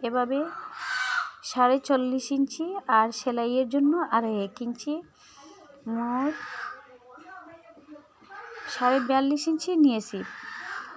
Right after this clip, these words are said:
মোট কথা এখানে যতটুকু কাপড়ই আছে আমি নিয়ে নিচ্ছি লম্বার জন্য। তো সেলাইয়ের পর এই কামিজটার লম্বা হবে সাড়ে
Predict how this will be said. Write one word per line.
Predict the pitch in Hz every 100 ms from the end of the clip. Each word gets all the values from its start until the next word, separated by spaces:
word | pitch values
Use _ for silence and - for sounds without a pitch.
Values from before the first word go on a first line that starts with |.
| - -
মোট | 262 294
কথা | 349 320 311
এখানে | 302 302 269
যতটুকু | - 254 269 294 285
কাপড়ই | 269 285 277 269
আছে | - 320
আমি | 302 254 233
নিয়ে | 226 233
নিচ্ছি | 254 - 349 415 - - - - - 226
লম্বার | 233 214 196 185
জন্য। | 196 180 196 -
তো | 220 208 202 - - - - 302 - -
সেলাইয়ের | 277 262 254 269 285
পর | 311 311 240
এই | 262 254
কামিজটার | 254 254 - 262 240
লম্বা | 226 226 254
হবে | 277 330 - - - - - - 294 - 247 233 240 254 262 539 466 453 440 - 415 403 _ _ - -
সাড়ে | - 247 240